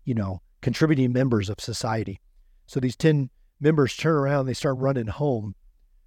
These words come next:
to go show their friends and family, and one stops, and he pauses, and he turns around, and he comes back,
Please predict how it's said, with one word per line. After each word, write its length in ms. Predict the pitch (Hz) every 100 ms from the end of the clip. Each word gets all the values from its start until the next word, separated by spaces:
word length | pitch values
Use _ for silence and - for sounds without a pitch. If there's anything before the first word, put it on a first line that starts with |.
| _ _ _ -
to 60 |
go 140 | 135 120
show 240 | - 131
their 120 | 117
friends 300 | 101 139 123
and 120 | 110
family, 540 | - 139 147 123 104 95 _ _ _ _ _ _ _ _ _ -
and 120 | 139
one 200 | 131 131
stops, 580 | 120 - 117 101 - - - _ _ _ _ _ _ - -
and 80 |
he 60 | 120
pauses, 640 | - 135 131 110 104 95
and 140 | - 120
he 60 |
turns 340 | 117 151 156 117
around, 380 | 117 113 104 -
and 140 | 120
he 100 | 113
comes 280 | - 120 107
back, 440 | 107 98 95 -